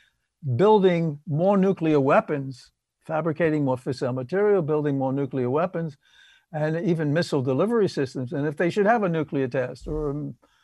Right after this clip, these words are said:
a long-range missile launch, I mean, this would not only be an impediment, it would be an, they would exacerbate, uh, this relationship and these efforts. And I think we would then go in a different direction,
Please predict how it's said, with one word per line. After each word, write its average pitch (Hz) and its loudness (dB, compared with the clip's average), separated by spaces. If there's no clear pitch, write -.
a 147 -2
long-range 175 4
missile 156 -2
launch, 127 -2
I 160 -6
mean, 170 -2
this - -6
would 156 0
not 196 0
only 175 2
be 135 0
an 127 0
impediment, 160 0
it 135 -4
would 135 -4
be 151 -6
an, 139 -6
they 170 -2
would 156 0
exacerbate, 135 0
uh, 135 -2
this 151 -2
relationship 143 0
and 135 -4
these 135 -4
efforts. 147 -2
And 147 -2
I 165 -2
think 214 -4
we 185 0
would 190 0
then 190 0
go 196 0
in 196 -2
a 185 0
different 190 -6
direction, 196 -4